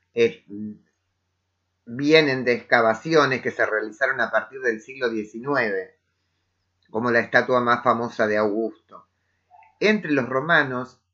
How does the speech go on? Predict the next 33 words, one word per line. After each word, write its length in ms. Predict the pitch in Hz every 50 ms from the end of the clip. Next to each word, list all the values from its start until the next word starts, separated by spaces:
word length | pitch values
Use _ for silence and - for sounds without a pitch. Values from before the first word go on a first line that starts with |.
| _ _
era 260 | - 131 147 143 131
común 440 | - 127 131 151 165 180 180 185 180
también 460 | 160 143 139 151 151 190 180 151 139
la 140 | 131 127 120
pintura 380 | 120 120 123 123 147 160 165 143
de 80 | 135
murales 720 | 120 113 113 120 135 147 151 143 123 113 117 120 - - _
en 140 | - 104 104
las 140 | 104 101 - -
casas 600 | - 156 143 127 - - 120 110 113 110 - _ _
y 120 | - 113
los 160 | 110 110 -
mosaicos, 800 | 107 113 107 - - 156 131 113 107 104 - 107 107 104 - _ _ _ _ _ _ _ _ _
que 120 | 120 117
constituían 640 | 110 123 117 110 123 113 - 131 139 151 160 165 165
verdaderas 580 | 147 127 123 120 123 127 143 151 151 139 139 -
obras 260 | 139 135 139 123 123
de 120 | 123 117
arte, 420 | 110 104 95 - - _ - 92 - _ _ _ _ _ _ _ _ _ _ _ _ _ _ _ _ _ _ _
pero 520 | - 196 196 180 165 165 165 165 160 - _ _ _ _ _
eran 260 | - 143 143 143 147
consideradas 680 | 139 123 120 117 - 123 117 117 117 131 135 135 123 123
artesanías 840 | 123 113 110 - 110 107 107 123 131 156 170 156 147 143 139 131 - - _ _ _ _ _ _ -
y 100 | 131 143
no 100 | 151 143
había 260 | 131 135 143 143 135
ningún 440 | 135 120 110 113 123 143 143 127 110
tipo 260 | 120 120 - - 110
de 100 | 104 101
reconocimiento 920 | 95 101 98 98 101 101 95 90 - 104 110 113 117 113 117 113 - 90
para 160 | 101 95 95
sus 180 | - _ _ -
autores. 560 | 101 101 - - 143 120 98 90 90 85 -